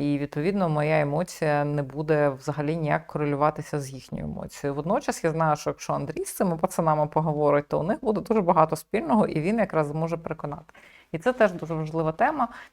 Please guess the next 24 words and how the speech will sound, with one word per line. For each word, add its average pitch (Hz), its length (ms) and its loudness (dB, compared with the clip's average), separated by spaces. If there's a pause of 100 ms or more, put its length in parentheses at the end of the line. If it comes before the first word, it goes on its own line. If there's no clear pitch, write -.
(160)
яка 175 280 6
говорить 170 580 0
про 160 100 -6
те, 196 240 -4
що 170 640 0 (280)
треба 165 240 2
знати 156 280 -2
мову 139 320 -4
того, 139 260 -4
з - 80 -10
ким - 140 -12
ти - 120 -12
розмовляєш. 135 760 -12 (280)
І 175 340 2
хоча, 175 720 2
а, 156 120 0
Сергій 160 260 -4
Плохій 165 340 -4
говорить 151 540 0
про 151 380 0
мову 147 640 0 (360)
і-, - 200 -10
інших 160 380 2
держав, 226 640 4